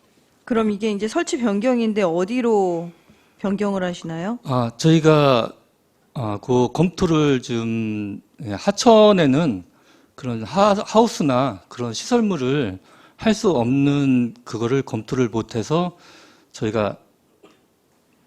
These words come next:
Speaker 2: 이, 저기, 지금 반납하는 상황입니다. 이 하천법에 의하면은 하우스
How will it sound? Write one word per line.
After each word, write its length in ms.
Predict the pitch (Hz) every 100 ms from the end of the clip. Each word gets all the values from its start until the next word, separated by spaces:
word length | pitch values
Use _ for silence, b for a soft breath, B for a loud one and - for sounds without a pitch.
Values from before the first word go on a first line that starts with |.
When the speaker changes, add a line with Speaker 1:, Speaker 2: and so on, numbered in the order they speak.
| _
Speaker 2:
이, 440 | 143 123 120 113 123
저기, 400 | 135 110 104 101
지금 400 | - 107 98 - - _ _ -
반납하는 600 | 127 147 131 143 117 110
상황입니다. 580 | 165 185 143 107 98 95 -
이 240 | 113 110 - - b b b b b -
하천법에 640 | 240 226 254 226 208 185
의하면은 500 | 147 135 165 156 92 -
하우스 360 | - 214 208